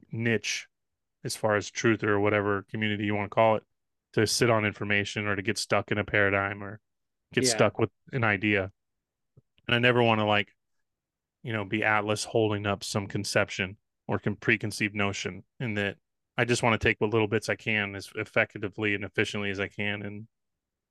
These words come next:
Speaker 1: and move forward. But yeah, I, I don't, I don't really have a strong opinion of the future.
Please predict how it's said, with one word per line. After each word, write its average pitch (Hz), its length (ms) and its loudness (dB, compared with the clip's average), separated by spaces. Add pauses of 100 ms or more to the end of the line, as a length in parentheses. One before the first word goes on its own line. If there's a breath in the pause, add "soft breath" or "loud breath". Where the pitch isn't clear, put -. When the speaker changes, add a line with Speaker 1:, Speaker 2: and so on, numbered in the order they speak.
(140)
Speaker 1:
and 104 160 -2
move 98 160 -2
forward. 101 480 -4 (140)
But 135 80 4
yeah, 147 240 8
I, 117 240 2 (540)
I 127 80 -2
don't, 139 240 -2 (120)
I 139 100 -6
don't 135 260 -2
really 139 240 4
have 131 440 -2 (1500)
a 127 100 0
strong 123 720 2 (480)
opinion 127 440 0
of 107 100 2
the 104 80 0
future. 110 560 -4